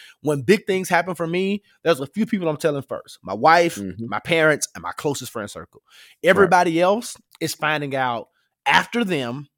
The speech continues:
Speaker 1: or with the rest of the world via social media or however I decide to. And I might not announce the social media. I might not pop.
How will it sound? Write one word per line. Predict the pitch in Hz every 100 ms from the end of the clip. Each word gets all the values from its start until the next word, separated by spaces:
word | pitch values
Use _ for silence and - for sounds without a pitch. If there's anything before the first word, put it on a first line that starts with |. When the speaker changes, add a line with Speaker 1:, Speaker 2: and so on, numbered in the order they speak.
| - -
Speaker 1:
or | 185 175
with | 170 160
the |
rest | 143 170 -
of | 156
the | 147
world | 143 139 127
via | 139
social | 131 139 139 139
media | 139 127 123
or | 117 120
however | 117 139 131
I | 123
decide | 110 120 107 -
to. |
And | 104 131
I | 143
might | 175 320
not | 165
announce | 147 147
the | 147
social | 160 170
media. | 170
I | 120
might | 123 226
not | 190 -
pop. | 156